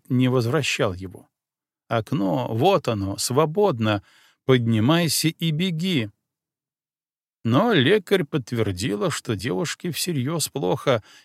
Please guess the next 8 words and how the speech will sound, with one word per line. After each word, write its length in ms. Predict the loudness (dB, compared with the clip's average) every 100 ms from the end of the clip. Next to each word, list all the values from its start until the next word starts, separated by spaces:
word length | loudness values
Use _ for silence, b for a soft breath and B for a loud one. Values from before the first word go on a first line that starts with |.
| b
и 140 | 4
она 500 | 4 4 2 2 2
не 240 | 2 2
притворяется. 1000 | 0 -4 -4 -2 -2 -4 -8 -8 -8 -8 _ _ _ _ _ _ _ _ _ _ _
Это 400 | 2 2 _ 0
было 540 | 0 0 0 2 0 0
так 560 | 0 -2 -2 -12 -20 _ _ _ _
глупо. 720 | -6 -2 -2 -2 -4 -8 -10